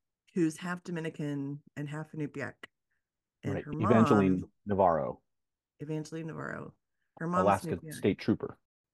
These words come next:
Speaker 1: But she used to work with Liz Danvers, who is Jodie Foster's character.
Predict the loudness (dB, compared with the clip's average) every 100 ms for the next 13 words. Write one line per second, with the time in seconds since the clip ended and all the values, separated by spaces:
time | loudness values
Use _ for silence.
0 | _ -4 0 0 0 -4 -10 -6 -4 -6
1 | -6 -2 -2 -2 -2 -2 -2 -4 -10 _
2 | _ _ -6 -6 -6 -6 -6 -8 -12 -12
3 | -10 -10 -12 -12 -12 -10 -10 -12 -14 -20
4 | -20 -20 -16 -16 -16